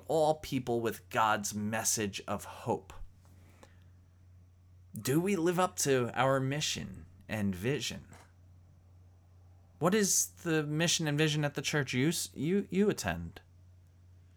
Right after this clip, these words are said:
Does your community live up to it? How do our words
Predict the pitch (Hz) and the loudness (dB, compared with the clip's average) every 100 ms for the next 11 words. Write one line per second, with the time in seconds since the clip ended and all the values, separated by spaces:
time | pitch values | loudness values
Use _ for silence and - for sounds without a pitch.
0 | - - - - - - - 123 - - | -20 -20 -20 -20 -20 -20 -6 -6 -6 -14
1 | - 139 135 139 127 - 139 139 131 127 | -4 -2 0 0 -2 -4 -2 0 -2 2
2 | 123 113 113 117 - 123 - - 95 87 | 2 2 2 0 0 -6 -6 -6 -4 -6
3 | - 85 - - - - - - - - | -8 -18 -20 -20 -20 -20 -20 -20 -20 -20
4 | - - - - - - - 208 208 226 | -20 -20 -20 -20 -20 -2 6 6 8 10
5 | 190 156 135 120 175 175 120 92 73 - | 10 10 8 4 4 6 4 2 -2 -4
6 | - - - - - | -4 -2 -4 -6 -6